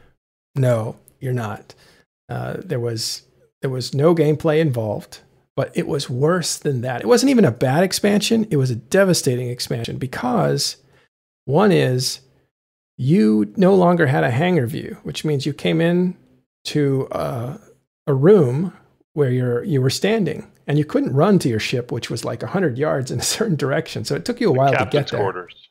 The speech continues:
Speaker 1: Yeah,
Speaker 2: It's
Speaker 1: the
Speaker 2: captain's
Speaker 1: captain's quarters.
Speaker 2: quarters thing, right? Yeah.
Speaker 1: Yeah, and you couldn't run. You had to walk, and you had to walk around furniture and then start walking down the corridor.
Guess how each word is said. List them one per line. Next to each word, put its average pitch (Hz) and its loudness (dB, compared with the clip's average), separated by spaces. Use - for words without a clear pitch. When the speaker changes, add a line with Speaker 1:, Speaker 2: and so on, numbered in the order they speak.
Speaker 1:
Yeah, 202 0
Speaker 2:
It's 139 0
Speaker 1:
the 147 0
Speaker 2:
captain's 131 2
Speaker 1:
captain's 110 -6
quarters. 95 -6
Speaker 2:
quarters - -20
thing, - -18
right? 107 -18
Yeah. - -20
Speaker 1:
Yeah, - 2
and 185 4
you 190 0
couldn't 269 2
run. 196 0
You - -2
had 214 2
to 254 0
walk, 143 2
and 156 0
you 151 2
had 208 4
to 165 0
walk 127 -2
around 202 2
furniture 143 0
and 139 -2
then 214 4
start 160 2
walking 135 -2
down 139 -2
the 143 -2
corridor. 123 -4